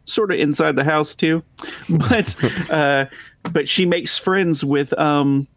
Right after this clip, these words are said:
Speaker 1: let's call it, uh, they call them dolls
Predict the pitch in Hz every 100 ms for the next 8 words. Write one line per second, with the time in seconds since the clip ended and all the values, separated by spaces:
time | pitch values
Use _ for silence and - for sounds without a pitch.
0 | - _ _ _ _ _ _ _ _ _
1 | - 165 - 190 175 - 160 - - -
2 | 165 160 160 151 135 165 170 143 123 131
3 | 127 -